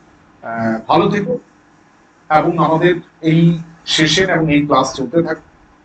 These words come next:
তোমাদেরকে সাথে নিয়ে। তোমাদেরকে যেটা করতে হবে, তোমাদেরকে, উম, সাথে থাকতে হবে এবং তোমরা আশা ক-, আশা করি আমরা যে অবশ্যই তোমরা সাথে থাকবে এবং comment করে জানাবে ক্লাসগুলো কেমন লাগছে। অনেক অনেক ধন্যবাদ,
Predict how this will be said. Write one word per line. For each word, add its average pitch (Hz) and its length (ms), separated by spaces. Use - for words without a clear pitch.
তোমাদেরকে 131 440
সাথে 120 300
নিয়ে। 147 120
তোমাদেরকে 196 520
যেটা 202 220
করতে 170 260
হবে, 170 220
তোমাদেরকে, 147 560
উম, 110 280
সাথে - 380
থাকতে 202 320
হবে - 140
এবং 147 340
তোমরা 165 440
আশা 147 260
ক-, 196 260
আশা 147 320
করি 180 220
আমরা 143 200
যে 135 60
অবশ্যই 139 380
তোমরা 151 240
সাথে 135 280
থাকবে 127 420
এবং - 220
comment 180 300
করে 202 180
জানাবে 147 260
ক্লাসগুলো 139 380
কেমন 110 240
লাগছে। - 340
অনেক 151 260
অনেক 170 220
ধন্যবাদ, 139 340